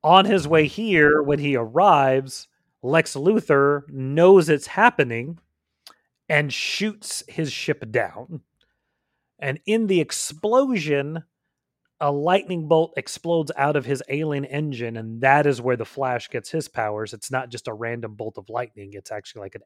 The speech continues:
Speaker 1: alien-generated power source that crea-, gives him that lightning bolt. And, of course, at the same time, you get Green Lantern being born because Abin Sur dies, and my Green Lantern gets his, uh, his ring.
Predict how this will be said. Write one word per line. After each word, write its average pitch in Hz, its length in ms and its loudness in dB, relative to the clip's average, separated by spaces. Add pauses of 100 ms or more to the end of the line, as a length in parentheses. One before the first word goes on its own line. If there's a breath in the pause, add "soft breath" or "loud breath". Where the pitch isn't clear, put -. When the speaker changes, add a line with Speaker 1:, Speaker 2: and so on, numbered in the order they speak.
Speaker 1:
alien-generated 107 1800 -6 (220)
power 127 320 -2
source 104 340 -12
that 110 140 -16
crea-, 110 300 -8 (480)
gives 117 220 -6
him 107 140 -10
that 101 160 -10
lightning 113 380 -6
bolt. 98 260 -10 (400 loud breath)
And, 190 200 4
of - 80 0
course, 151 200 4
at 147 60 -6
the 139 80 -4
same 131 240 2
time, 127 240 2
you 113 80 -8
get 117 200 -4 (280)
Green 107 240 -10
Lantern 101 380 -12 (200)
being 90 300 -16 (600)
born 104 320 -8
because 95 400 -12 (340 soft breath)
Abin 101 260 -12
Sur 101 140 -12
dies, 90 400 -12
and 92 320 -18 (640)
my 95 160 -10
Green 104 260 -10
Lantern 120 280 -6
gets 156 240 -4
his, 214 220 -14
uh, 240 280 -6 (180)
his 214 200 -8
ring. 311 220 -10